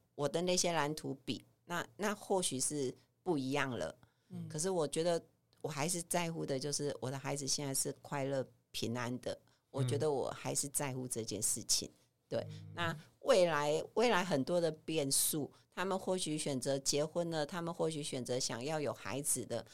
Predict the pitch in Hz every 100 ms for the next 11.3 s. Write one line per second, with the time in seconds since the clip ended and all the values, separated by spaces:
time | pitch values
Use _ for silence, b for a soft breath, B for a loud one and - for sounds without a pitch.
0 | B B - 190 151 - 120 117 113 -
1 | 165 156 120 151 156 151 143 143 156 143
2 | 151 - - 175 160 127 127 131 139 143
3 | 110 - b b _ _ _ _ _ -
4 | 131 135 139 - 131 - - - 123 -
5 | - - - 117 98 - 160 156 156 -
6 | - - - 95 92 101 156 160 156 160
7 | 156 139 110 90 120 117 120 98 95 90
8 | b b b b - 85 80 76 - 95
9 | 104 113 92 87 95 87 - 78 76 85
10 | 82 101 87 87 104 73 - 69 67 71
11 | 67 80